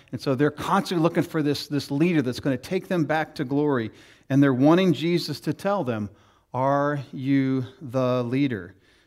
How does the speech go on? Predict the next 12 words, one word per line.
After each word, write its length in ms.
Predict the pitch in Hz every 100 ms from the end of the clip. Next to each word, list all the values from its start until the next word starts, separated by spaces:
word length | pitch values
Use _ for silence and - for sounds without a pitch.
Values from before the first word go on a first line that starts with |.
| _
Are 200 | 139 151
you 220 | 165 160 165
the 180 | 147
one? 680 | 135 120 113 143 156 127 104
Are 260 | 123 147 175
you 180 | 165
gonna 240 | 147 170 165
institute 800 | 156 165 160 160 - 165 143 -
some 240 | 160 151
kind 420 | - 165 165 160
of 120 | 135
a 180 | 117 110